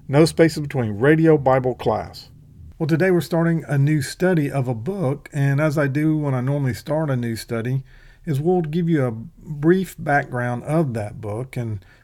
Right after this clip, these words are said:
who wrote the book and the context of it, because it's important that we understand the context,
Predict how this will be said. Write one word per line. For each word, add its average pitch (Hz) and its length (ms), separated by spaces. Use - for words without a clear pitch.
who 160 180
wrote 139 280
the 135 60
book 123 400
and 110 380
the 107 60
context 147 680
of 131 160
it, 113 60
because 156 240
it's 214 120
important 233 520
that 220 100
we 147 140
understand 160 640
the 139 80
context, 139 720